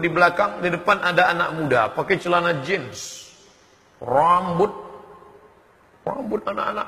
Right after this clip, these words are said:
muda itulah. Kalau rambut ustaz yang gini.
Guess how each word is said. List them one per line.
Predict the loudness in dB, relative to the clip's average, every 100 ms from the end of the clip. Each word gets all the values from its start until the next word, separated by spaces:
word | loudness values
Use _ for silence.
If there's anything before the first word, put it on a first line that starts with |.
| -8
muda | -8 -2 -2
itulah. | -4 -8 -10 -16 -20 -20 -20 -20 -20 -20 -20 -8
Kalau | 0 4
rambut | 4 4 2 0
ustaz | 2 2 2
yang | 0 0
gini. | -2